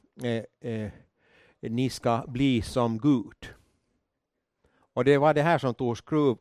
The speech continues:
och det är det här som är människans olycka. Om hon själv träder in i Guds ställe och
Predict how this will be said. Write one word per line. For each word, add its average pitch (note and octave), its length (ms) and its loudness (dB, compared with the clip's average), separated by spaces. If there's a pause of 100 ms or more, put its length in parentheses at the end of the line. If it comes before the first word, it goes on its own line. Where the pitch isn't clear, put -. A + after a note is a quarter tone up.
och C3+ 160 0
det C#3+ 60 4
är C#3 80 4
det C#3+ 100 2
här D#3+ 260 0
som B2 340 -2 (260)
är D3 160 2
människans C3+ 560 -2
olycka. G#2+ 760 -2 (320)
Om C#3 160 4
hon C3+ 140 0
själv F3 280 2
träder A#2+ 320 2
in D3 180 -2
i A2+ 60 -2
Guds D3+ 280 -2
ställe G#2+ 500 -2 (360)
och B2+ 200 4